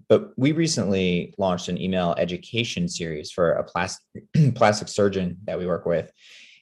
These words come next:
And it did incredibly well. And it's because people really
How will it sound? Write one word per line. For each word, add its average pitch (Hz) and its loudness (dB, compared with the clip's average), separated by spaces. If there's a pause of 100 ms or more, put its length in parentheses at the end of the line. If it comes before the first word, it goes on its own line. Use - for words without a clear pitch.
(140)
And 92 2 (580)
it 117 2
did 107 6
incredibly 101 0
well. 87 0
And 92 -4
it's 90 -4
because 104 2 (160)
people 123 2 (120)
really 101 2